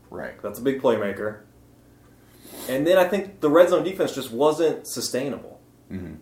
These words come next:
Speaker 2: Like, it was just
Speaker 1: I don't know how they did it for an
Speaker 2: something
Speaker 1: entire year.
Speaker 2: Yeah,
Speaker 1: I
Speaker 2: that's
Speaker 1: mean, it's certainly sustained all the way through the playoff game, but it, it
Speaker 2: Yes.
Speaker 1: hasn't been the case so far this year,
Speaker 2: Yeah.
Speaker 1: and I don't know
Speaker 2: Yeah,
Speaker 1: if that's
Speaker 2: that's,
Speaker 1: just
Speaker 2: and
Speaker 1: Eric Berry.
Speaker 2: I mean, we had those discussions, like, what happens when the red zone defense isn't good, and they're just, now they're giving up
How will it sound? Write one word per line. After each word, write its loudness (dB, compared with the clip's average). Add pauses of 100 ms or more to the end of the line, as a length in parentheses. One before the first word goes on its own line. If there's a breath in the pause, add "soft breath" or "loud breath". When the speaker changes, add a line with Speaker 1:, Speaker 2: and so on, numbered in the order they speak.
(140)
Speaker 2:
Like, 2
it 0
was -2
just -4
Speaker 1:
I -2
don't -4
know 0
how -4
they -6
did -4
it -8
for -8
an 0
Speaker 2:
something 4
Speaker 1:
entire -2
year. -6
Speaker 2:
Yeah, 6
Speaker 1:
I 4
Speaker 2:
that's 6
Speaker 1:
mean, 4
it's 4
certainly 8
sustained 4
all 4
the 0
way 4
through 0
the 0
playoff 0
game, -4
but -4
it, -6
it -4 (160)
Speaker 2:
Yes. 0
Speaker 1:
hasn't 2
been 0
the -2
case -2
so -2
far -2
this -4
year, -2
Speaker 2:
Yeah. 8
Speaker 1:
and 0
I 2
don't -2
know 0
Speaker 2:
Yeah, 6
Speaker 1:
if 0
that's 0
Speaker 2:
that's, -14
Speaker 1:
just 0
Speaker 2:
and -4
Speaker 1:
Eric -6
Berry. -6
Speaker 2:
I 2
mean, -2
we 4
had 4
those 8
discussions, 2
like, 2
what 6
happens 4
when 2
the 2
red 4
zone 0
defense -2
isn't -4
good, -8
and -4
they're 0
just, -8
now 2
they're 4
giving 2
up 0